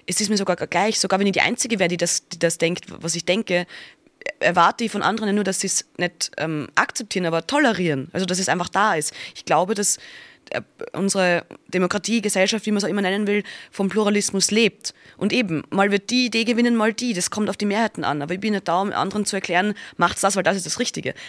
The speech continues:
Das, dazu neigen ja eher immer eher linke und, äh, etatistische und kollektivistische Menschen, dem Einzelnen zu erklären, was gut für ihn ist.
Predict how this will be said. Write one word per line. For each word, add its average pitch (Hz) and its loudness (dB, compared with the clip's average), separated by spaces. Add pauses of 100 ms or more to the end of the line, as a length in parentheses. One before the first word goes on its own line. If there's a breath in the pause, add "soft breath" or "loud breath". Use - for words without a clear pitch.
(160 loud breath)
Das, - -8
dazu 175 -2
neigen 170 2
ja 196 0 (480)
eher 170 2
immer 170 -4
eher 147 -2
linke 160 -2
und, 139 -6 (100)
äh, - -10 (180)
etatistische 185 0
und 170 -4
kollektivistische 175 0
Menschen, 139 -2 (280 loud breath)
dem 170 0
Einzelnen 208 2
zu - 0
erklären, 175 2
was 175 2
gut 208 -4
für 180 -2
ihn 156 -2
ist. - -4